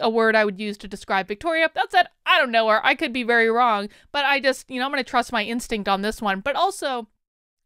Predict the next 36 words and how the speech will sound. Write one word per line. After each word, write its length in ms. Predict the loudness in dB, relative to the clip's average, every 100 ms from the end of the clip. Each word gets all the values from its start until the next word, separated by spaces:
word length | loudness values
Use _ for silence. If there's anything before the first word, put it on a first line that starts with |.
| -12
Victoria 540 | -8 -6 -2 0 0
posted 400 | 0 -2 -2 -2
a 40 | -2
video 460 | -2 0 2 2 2
on 260 | 0 0
her 120 | -2
YouTube 560 | -2 -4 -6 -6 -4 -6 -10 _ _
basically 400 | -4 -4 -2 -4
saying 300 | -2 -2 -2
how 160 | -2 -4
she 200 | 0 0
had 100 | 2
already 260 | 2 0
left 420 | -4 0 0 -2 -12
the 80 |
Scottish 480 | -8 -2 0 0 -4
Inde-, 320 | -6 -6 -2
or 140 | -2 0
the 160 | 0
Independence 420 | -2 -4 -4 -6 -6
for 120 | -10
Scotland 480 | -4 -2 -2 -6 -6
Party 360 | -4 -4 -6 -12 _ _
before 420 | -8 -4 0 0
this, 260 | 2 0 -2
and 140 | -4
she 160 | -2 -2
didn't 240 | -4 -2
think 180 | -2 -2
that 140 | -6
she 180 | -6 -8
signed 360 | -6 -2 -2 -2
her 120 | -2
life 280 | 2 0 0
away 340 | -2 -2 -2
to, 320 | -4 -6 -8